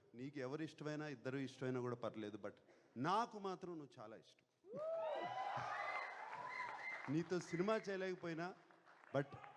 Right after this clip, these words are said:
I have seen, ఇప్పటి నుంచి కాదు, ఎప్పటి నుంచో నీ, నీ గురించి నాకు తెలుసు. మనం కలిసాము, మాట్లాడుకున్నాము, ఎన్ని జర్నీ. కూర్చో చందు, కూర్చో, కూర్చో. చాలా మాట్లాడుకున్నాం. And what you have done for Chaitanya is fantastic, చందు.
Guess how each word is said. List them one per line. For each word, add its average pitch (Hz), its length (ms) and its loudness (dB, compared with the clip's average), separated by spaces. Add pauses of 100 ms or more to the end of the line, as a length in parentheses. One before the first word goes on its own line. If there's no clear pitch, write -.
(520)
I 131 60 2
have 120 100 -6
seen, 175 580 0
ఇప్పటి 131 240 0
నుంచి 143 260 0
కాదు, 131 540 2
ఎప్పటి 120 340 -2
నుంచో 123 260 0
నీ, 110 260 -8 (120)
నీ 101 80 -4
గురించి 107 360 -4
నాకు 95 120 -2
తెలుసు. 101 640 -2 (420)
మనం 92 120 2
కలిసాము, 104 540 4
మాట్లాడుకున్నాము, 101 840 4
ఎన్ని 95 240 2
జర్నీ. 101 180 4
కూర్చో 190 280 6
చందు, 98 220 -2
కూర్చో, - 300 -2
కూర్చో. - 220 -10 (600)
చాలా 107 120 10
మాట్లాడుకున్నాం. 117 800 6 (460)
And 113 600 4 (1300)
what 170 200 6
you - 120 -6
have 156 120 6
done 107 340 -2
for 127 280 -4
Chaitanya 90 560 -12 (680)
is 82 60 -14 (180)
fantastic, 95 600 -8
చందు. 71 220 -12